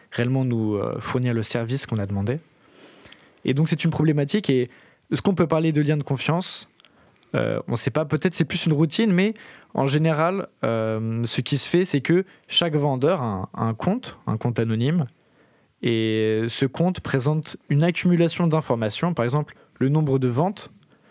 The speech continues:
Euh, des fois, il a même une note,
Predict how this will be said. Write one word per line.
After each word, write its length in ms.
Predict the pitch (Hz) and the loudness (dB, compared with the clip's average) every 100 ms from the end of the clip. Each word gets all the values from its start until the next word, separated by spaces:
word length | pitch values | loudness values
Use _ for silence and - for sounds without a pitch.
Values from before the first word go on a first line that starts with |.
| _ _ _ _ _ _ - | _ _ _ _ _ _ -4
Euh, 160 | 107 104 110 - - - - - | -2 -2 -4 -4 -6 -10 -14 -6
des 180 | 123 127 | 0 0
fois, 340 | - 147 147 | 2 2 2
il 220 | 123 117 120 | 0 0 0
a 40 | |
même 200 | 139 135 | 0 0
une 160 | 127 131 | 0 2
note, 340 | 190 196 | 0 -2